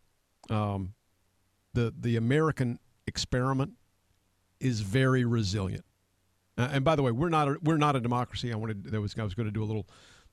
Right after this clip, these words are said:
blurb on that today, didn't get to it. We're not a democracy. We are a republic, and history, I think, will, um, remember this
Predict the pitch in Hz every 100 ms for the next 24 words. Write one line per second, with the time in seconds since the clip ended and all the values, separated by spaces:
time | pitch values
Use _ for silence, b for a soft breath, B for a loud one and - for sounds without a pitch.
0 | - 127 120 117 113 113 127 - 113 123
1 | 110 135 117 131 113 113 156 190 170 139
2 | 147 135 - 107 117 151 151 135 113 107
3 | - - 180 156 - 82 - _ - _
4 | _ _ _ 117 113 110 107 107 - b
5 | b b b b _ 120 147 - 131 113
6 | 107 127 117 - - 110 127 120 110 110
7 | _ _ _ - 101 95 92 - _ _
8 | _ _ _ _ _ _ _ _ _ _
9 | _ _ _ - 123 135 160 135 107 110
10 | 101 -